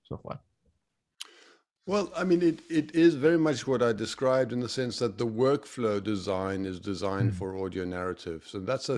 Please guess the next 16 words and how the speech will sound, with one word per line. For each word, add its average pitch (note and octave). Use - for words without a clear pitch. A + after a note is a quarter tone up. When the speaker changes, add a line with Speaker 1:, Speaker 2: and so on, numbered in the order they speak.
Speaker 1:
Okay. -
Speaker 2:
very, C3
uh, G#2+
intangible A#2+
thing, G#2
design. F2+
Speaker 1:
Hmm. F2
Speaker 2:
Uh, F2+
how A#2
do B2
you, A#2
how A2
do B2+
you B2
differentiate G#2+
between, A2+